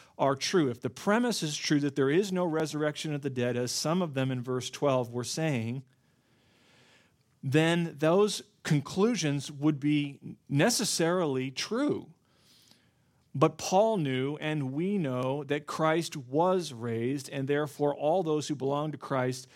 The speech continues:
through faith have a glorious and a sure hope. And that's what we saw last Sunday in verses twenty to twenty-eight. They function like a bridge that transport us from the what-ifs of what if there is no resurrection to what will be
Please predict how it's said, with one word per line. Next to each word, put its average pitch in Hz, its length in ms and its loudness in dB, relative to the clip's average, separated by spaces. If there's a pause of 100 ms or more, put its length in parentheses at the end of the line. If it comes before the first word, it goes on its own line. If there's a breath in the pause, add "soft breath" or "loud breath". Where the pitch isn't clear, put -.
(140 soft breath)
through 190 180 4
faith 123 380 -2
have 147 280 0
a 147 100 -2
glorious 131 600 -2 (260 soft breath)
and 127 120 0
a 117 40 2
sure 123 360 0
hope. 127 280 0
And 113 100 -6
that's 127 220 -4
what 135 100 -8
we 143 60 -4
saw 120 340 -2
last 113 300 -6
Sunday 151 320 -2
in 117 120 -4
verses 117 340 -8
twenty 120 320 -4
to 107 100 -8
twenty-eight. 127 600 -2 (340 loud breath)
They 131 160 4
function 139 720 0 (160)
like 127 180 -2
a 131 60 -2
bridge 135 600 0
that 131 200 -2 (200 loud breath)
transport 160 640 0
us 135 120 -2
from 135 260 -2
the 120 80 0
what-ifs 160 640 0 (260 loud breath)
of 123 140 -2
what 135 220 0
if 226 120 0
there 226 140 0
is 165 100 2
no 139 100 -2
resurrection 123 560 -4
to 165 180 -2
what 151 340 0
will 190 280 6
be 156 560 -4